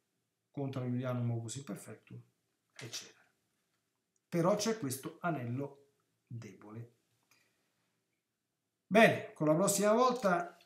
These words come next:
ci introdurremo negli ultimi autori e padri orientali, dopodiché la sezione patristica è terminata e dovremo fare un po' un punto di una situa-, della,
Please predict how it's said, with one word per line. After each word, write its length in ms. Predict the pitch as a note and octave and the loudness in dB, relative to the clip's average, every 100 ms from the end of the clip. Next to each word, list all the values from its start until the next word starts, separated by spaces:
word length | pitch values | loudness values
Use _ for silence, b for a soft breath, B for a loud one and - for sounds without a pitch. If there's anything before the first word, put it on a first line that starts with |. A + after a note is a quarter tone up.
| _ | _
ci 160 | - - | -6 -2
introdurremo 640 | E3+ E3+ E3+ F3 E3+ C3 | 0 0 0 0 0 0
negli 240 | B2 B2+ D3+ | -2 -2 0
ultimi 600 | G3+ - C#3 C3 B2 - _ _ _ _ | 0 -2 -4 -4 -8 -12 _ _ _ _
autori 840 | D3+ D3+ E3+ E3+ C3 F3+ C#4+ - | 0 0 2 0 2 0 -2 -8
e 140 | - A#2+ | -14 -12
padri 460 | - E3 C#3 A#2+ A#2 | 0 2 2 -4 -4
orientali, 680 | D#3+ G3 G3+ B2 G#2+ G#2+ A#2 | -2 -2 -4 -8 -12 -12 -8
dopodiché 840 | D#3 F#3 G#3+ A#3+ - B2+ B2+ - _ _ _ _ _ _ _ _ _ | -6 -2 -2 -4 -6 -10 -12 -20 _ _ _ _ _ _ _ _ _
la 180 | C#3+ C3 | -10 -6
sezione 440 | B2 D3 G3 F3 | -4 -4 -2 -2
patristica 1040 | D3 F#3 C3 A#2 - D3 C#3+ F3 E3+ - _ _ _ | 0 0 -2 -6 -6 -6 -4 -2 -4 -10 _ _ _
è 340 | D#3 - - | -10 -10 -12
terminata 840 | - G#3+ G3 E3 B2 A2 - - _ _ _ _ _ _ _ | 2 2 4 0 -4 -10 -18 -20 _ _ _ _ _ _ _
e 160 | E3 | -8
dovremo 600 | D#3 F3+ E3+ C3+ A#2+ A#2 - | -4 -2 0 0 -4 -8 -8
fare 240 | D3 B2+ | -8 -6
un 100 | B2 | -6
po' 140 | A#2+ | -6
un 140 | C3+ A#2 | -4 -4
punto 420 | E3+ D#3+ A#2+ A2+ | -2 -4 -4 -8
di 100 | A2 | -8
una 160 | A#2+ A#2 | -8 -8
situa-, 260 | A#2 B2+ | -8 -10
della, 280 | B2+ B2+ B2 | -10 -10 -8